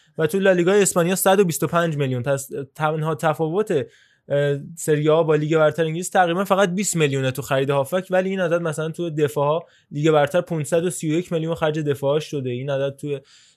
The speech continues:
دفاع تو لالیگا شصت و چهار میلیونه و توی لیگ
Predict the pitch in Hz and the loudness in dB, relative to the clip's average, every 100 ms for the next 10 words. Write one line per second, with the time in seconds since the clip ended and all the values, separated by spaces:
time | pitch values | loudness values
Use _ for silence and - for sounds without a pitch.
0 | _ 143 - 147 147 151 151 143 139 135 | _ 0 4 4 4 2 -4 -4 0 2
1 | 135 143 - 131 - - 135 147 147 139 | 2 0 -2 -4 -4 -2 -2 0 -4 -4
2 | 135 127 117 - 131 131 - 127 123 127 | -4 -2 -4 -6 -6 -6 -8 -8 -4 -4